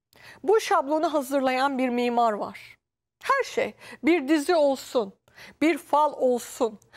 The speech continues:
hayatınızda yaptığınız yoga olsun, meditasyon olsun. Şimdi çok Türkiye'de,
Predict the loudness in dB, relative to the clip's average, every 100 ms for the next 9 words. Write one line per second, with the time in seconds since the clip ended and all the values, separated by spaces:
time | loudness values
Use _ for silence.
0 | -16 -2 2 4 2 0 -4 0 0 0
1 | -2 -2 0 0 0 0 0 2 0 2
2 | 2 2 -4 -2 -2 -4 _ _ _ _
3 | _ _ _ _ _ _ _ _ -20 -12
4 | -2 2 2 2 0 -2 -2 -2 0 0
5 | 0 -4 -4 -4 -6 _ _ _ _ -12
6 | -4 -2 -2 0 2 2 0 -4 -4 -2
7 | 0 2 2